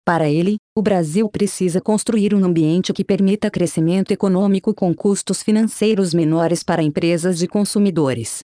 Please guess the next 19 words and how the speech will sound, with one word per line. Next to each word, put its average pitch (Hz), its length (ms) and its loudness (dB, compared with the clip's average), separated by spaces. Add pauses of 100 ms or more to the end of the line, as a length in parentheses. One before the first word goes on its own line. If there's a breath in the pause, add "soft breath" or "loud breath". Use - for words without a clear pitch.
(320)
Na 175 120 2
avaliação 165 600 0
de 214 120 0
Durigan, 160 400 -2 (200)
as - 160 -4
taxas 180 400 -2
de 170 160 -2
juros 214 460 0
continuam 196 640 0
sendo 185 340 -2
um 190 180 2
dos 180 200 -2
principais 180 560 -2
obstáculos 202 680 -2
para 196 180 0
o - 20 0
aumento 190 400 0
da 165 120 0
produtividade. 156 920 0